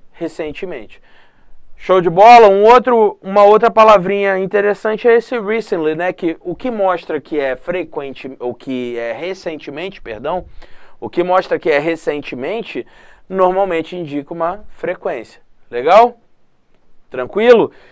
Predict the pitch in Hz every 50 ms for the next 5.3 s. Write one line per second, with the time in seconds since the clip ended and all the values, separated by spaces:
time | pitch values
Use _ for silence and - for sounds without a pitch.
0 | _ - - _ _ _ - - 196 208 226 208 254 233 226 - 240 240 247 240
1 | 226 185 147 139 107 95 - - - - _ - - 208 233 220 - 226 240 233
2 | 220 202 226 196 - - 233 226 233 226 202 160 131 - - - - _ - -
3 | - 220 202 190 185 185 190 196 202 226 262 277 _ _ _ _ _ _ _ _
4 | _ _ _ - - 208 214 - 220 214 214 214 220 226 220 202 214 202 190 -
5 | - 208 208 226 247 240